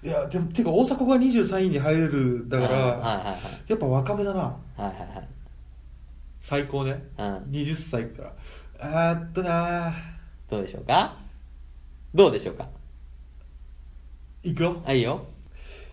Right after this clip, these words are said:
Speaker 1: どっちかで迷ってるけど、
Speaker 2: うん。
Speaker 1: 小野伸二。
Speaker 2: 小野伸二？
Speaker 1: うわ、入ってねえのか。
Speaker 2: 小野伸二か。ちょっと待って。
Speaker 1: 入ってねえかな。
Speaker 2: 小野伸二。えー、入ってません。
Speaker 1: あー、くそ。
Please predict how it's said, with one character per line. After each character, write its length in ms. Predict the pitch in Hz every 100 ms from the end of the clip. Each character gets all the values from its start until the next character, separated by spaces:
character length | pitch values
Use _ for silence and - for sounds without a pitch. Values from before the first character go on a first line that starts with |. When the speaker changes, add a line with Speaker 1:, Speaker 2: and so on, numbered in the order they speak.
| - - - - - - - - - - 131
Speaker 1:
ど 140 | 165 262
っ 20 |
ち 80 | -
か 60 |
で 80 | 151
迷 100 | 143
っ 20 | 143
て 100 | 135
る 40 |
け 60 | 143
ど、 200 | 151 -
Speaker 2:
う 20 |
ん。 300 | 117 101 92 - - - - - - - - - - - - - 262
Speaker 1:
小 100 | 311
野 100 | 320
伸 160 | 302
二。 280 | 156 127 - - - -
Speaker 2:
小 140 | - 285
野 60 | 571
伸 240 | 571 571
二？ 360 | - - - - - 330 269 -
Speaker 1:
う 40 | -
わ、 80 | 196
入 180 | 339
っ 20 | 339
て 60 |
ね 80 | 320
え 80 | 311
の 40 |
か。 120 | 262 285
Speaker 2:
小 120 | 466
野 80 | -
伸 180 | 427 -
二 100 | 233
か。 200 | 151 160
ち 100 | 269
ょ 40 | 247
っ 20 |
と 80 | 185
待 80 | 190
っ 20 | -
て。 60 |
Speaker 1:
入 200 | - 320
っ 20 | 269
て 100 | 277
ね 80 |
え 40 | 294
か 100 | 247
な。 60 | 240
Speaker 2:
小 220 | 226 339
野 60 |
伸 260 | 349 359 269
二。 420 | 196 165 117 - - -
え 1900 | 160 165 165 165 156 156 151 147 143 143 139 135 135 127 123 120 117 117 113
ー、 60 | 113
入 180 | 170 151
っ 40 |
て 380 | - - 110 98 - - - - - - - - - - - -
ま 140 | -
せ 180 | 220 214
ん。 80 | 247
Speaker 1:
あ 160 | 262
ー、 200 | 226 277
く 40 |
そ。 100 | -